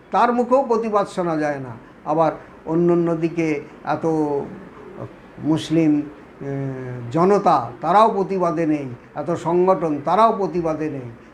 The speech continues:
তা আমরা যতদিন এই প্রতিবাদী না হব, আমরা যতদিন প্রতিবাদ করতে না শিখব, প্রতিবাদী একমাত্র বিক-, বিপ্লব, এই, এই বিকল্প,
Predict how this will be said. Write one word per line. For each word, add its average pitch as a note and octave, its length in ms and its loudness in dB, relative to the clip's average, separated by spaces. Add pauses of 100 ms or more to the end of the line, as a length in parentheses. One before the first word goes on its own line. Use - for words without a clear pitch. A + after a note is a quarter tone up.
(140)
তা C#3 80 -6
আমরা F3+ 300 2
যতদিন E3+ 500 0
এই D3 140 -4
প্রতিবাদী E3+ 540 2
না E3+ 220 4
হব, C#3+ 340 0 (360)
আমরা D3+ 300 0
যতদিন D3+ 540 0
প্রতিবাদ D#3+ 380 2 (100)
করতে E3 280 -6
না D3 180 -2
শিখব, C3 460 -10 (300)
প্রতিবাদী F3 520 0
একমাত্র D#3+ 520 -4
বিক-, C#3 420 -12
বিপ্লব, C3 420 -8 (160)
এই, D#3+ 160 2
এই C3+ 280 -2
বিকল্প, D3+ 560 2